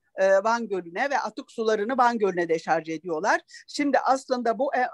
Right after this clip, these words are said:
anketlerde o belediyeler, o belediyelerin, e, işte nereye deşarj ettiği, ne kadar deşarj ettiği, e, bunu bertaraf ettiği mi,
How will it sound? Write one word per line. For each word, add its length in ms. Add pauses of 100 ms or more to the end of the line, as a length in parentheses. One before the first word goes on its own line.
(120)
anketlerde 960 (400)
o 200
belediyeler, 760 (120)
o 180
belediyelerin, 880 (240)
e, 200
işte 340
nereye 360
deşarj 440
ettiği, 480 (200)
ne 140
kadar 380
deşarj 460
ettiği, 540 (360)
e, 120
bunu 320
bertaraf 580
ettiği 420
mi, 100